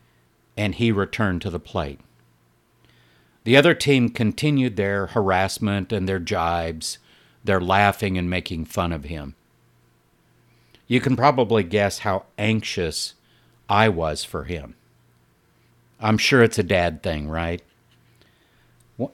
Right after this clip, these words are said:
When I look back at my son, his whole demeanor had changed. He was determined, focused,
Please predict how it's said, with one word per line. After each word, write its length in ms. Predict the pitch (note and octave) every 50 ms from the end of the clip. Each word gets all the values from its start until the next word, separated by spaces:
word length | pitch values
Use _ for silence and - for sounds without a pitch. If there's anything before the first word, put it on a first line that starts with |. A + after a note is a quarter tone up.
| _ _ _ _ _ _ _ -
When 140 | C3 D3 D#3
I 80 | D#3+
look 280 | E3 E3+ G3 G3 - _
back 280 | F3+ E3+ D#3+ D3+ -
at 100 | D3+ A#2+
my 200 | - G2+ - G2+
son, 680 | G2 - - - - C3+ B2 A2+ F#2 D#2 D#2 D2 D2 - - _ _ _ _ _ _ _ _ _ _ _ _ _ _ _ _ _ _ _
his 340 | - - D#3 F3 F3+ E3+ -
whole 340 | - - - E3+ F#3 F#3 F#3+
demeanor 680 | - - C3+ A#2 A2 A2 A#2 C#3+ E3 D#3+ B2+ F2 D2+ -
had 240 | - F#2 D2+ C#2+
changed. 560 | - - G#2 F2+ D2+ C2 - - - - - - _ _ _ _ _ _ _ _ _ _ _ _ _ _ _ _ _ _ _ _ _ _ _
He 200 | - - D3+ F3+
was 240 | E3+ G3+ - - - _ _ - G#2+
determined, 840 | A2+ A2+ - - - - C#3 D3+ D#3 C#3+ G2 D2+ D#2 - - - - - _ _ _ _ _ _ _ _ _ _ _ _ _ _ _ _ _ _ _ _ _
focused, 720 | - - C#3+ C#3+ C#3+ C#3+ - F#2 F2 - - - - -